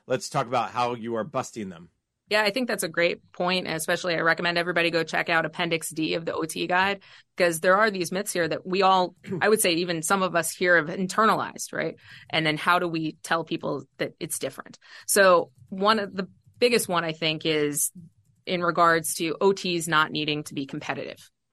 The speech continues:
Speaker 2: right? That's a huge one. And that's what we continually hear, that we're not doing, y-, you don't not need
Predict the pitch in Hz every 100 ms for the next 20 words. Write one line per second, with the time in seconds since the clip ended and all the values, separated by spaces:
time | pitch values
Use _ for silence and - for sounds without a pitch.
0 | _ _ _ _ - 147 220 214 175 156
1 | 147 120 143 165 180 175 151 165 175 175
2 | 160 147 143 160 147 143 139 170 160 160
3 | 156 151 151 - _ - - 175 196 208
4 | 190 175 175 170 156 160 156 147